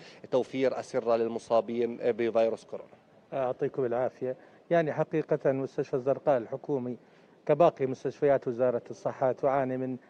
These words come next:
Speaker 2: آه، ازدياد في أعداد المراجعين من مرضى كورونا وأعداد الذين بحاجة إلى دخول ويحت-، آه، ومنهم من يحتاج إلى آي سي يو،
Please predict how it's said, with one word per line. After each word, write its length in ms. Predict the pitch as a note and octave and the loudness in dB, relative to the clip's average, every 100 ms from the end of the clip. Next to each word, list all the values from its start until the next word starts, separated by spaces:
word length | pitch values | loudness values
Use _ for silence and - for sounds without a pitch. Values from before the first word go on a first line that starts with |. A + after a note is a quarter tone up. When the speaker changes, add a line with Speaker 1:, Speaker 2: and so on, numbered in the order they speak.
| - - - - | -20 -20 -14 -2
Speaker 2:
آه، 360 | C3 C3 B2+ B2+ | 2 4 4 0
ازدياد 400 | A#2 C3 D#3+ C#3 | -4 4 4 4
في 160 | C#3+ | 2
أعداد 340 | B2 B2 C3+ B2 | 2 2 2 2
المراجعين 720 | B2 A#2+ B2 A#2 B2+ B2+ A#2+ | 0 2 2 0 -4 -4 -4
من 80 | |
مرضى 280 | A#2+ B2 B2 | -2 0 0
كورونا 500 | A#2 C3+ C3 C3 C3 - - - - | -2 0 2 2 -2 -6 -20 -20 -4
وأعداد 500 | C3 C3 C#3+ D3+ D3 | 0 0 4 4 4
الذين 420 | C#3 C#3 D3+ C#3+ | 0 -2 0 -2
بحاجة 520 | C3+ - F#3 D3 D3 | -2 4 4 4 -2
إلى 180 | C3+ C3 | 2 0
دخول 400 | B2 - D3 A#2 - - - _ | 0 -2 0 0 -4 -20 -20 _
ويحت-، 300 | C3 C#3 - | 2 2 2
آه، 280 | D#3+ C#3+ C3+ | 0 2 2
ومنهم 420 | C3 C#3 D3+ C#3 | 0 -2 -4 -4
من 140 | C3+ C3 | -4 -6
يحتاج 340 | B2 - C3 C3 | -6 -2 -4 -2
إلى 320 | C3+ C3+ B2+ | -4 -2 -2
آي 140 | C3+ | -4
سي 180 | - - | -8 -6
يو، 160 | C3 | -6